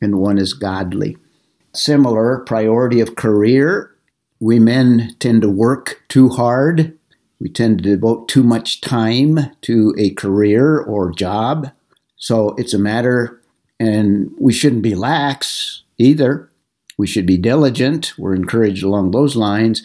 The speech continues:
But again, it's just the attitude. In other words, how do I view my career? Is it to advance my ministry and to be a ministry, or is it to advance myself that I might rise up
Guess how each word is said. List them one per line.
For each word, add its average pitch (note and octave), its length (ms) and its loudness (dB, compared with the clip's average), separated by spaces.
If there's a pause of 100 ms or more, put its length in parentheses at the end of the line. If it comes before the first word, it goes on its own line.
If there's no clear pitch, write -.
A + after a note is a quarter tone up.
(360)
But A2 80 -4
again, B2+ 240 0
it's - 180 -2
just E3 220 -2
the F3+ 160 -6
attitude. C#3+ 560 -4
In G2 140 -2
other A2+ 120 0
words, A2 240 0
how C#3 280 -6
do D#3+ 160 -2
I D3+ 160 0
view C3 360 2
my A#2 220 0
career? A2 540 0
Is G#2 240 -2
it A2+ 260 0 (400)
to C3 180 4
advance A#2 520 0
my G#2 140 -2
ministry E3 1160 0
and G2+ 300 -2
to G2 100 0
be C#3 380 0
a D3 160 4
ministry, C#3+ 840 4 (320)
or A#2 480 -2
is A2+ 240 0
it A2+ 200 -2
to A2+ 160 2
advance G#2+ 460 -2
myself G#2+ 800 -4
that G#2 140 -6
I G2+ 140 -4
might G2+ 480 -4 (280)
rise G2+ 400 -2
up G2+ 360 -6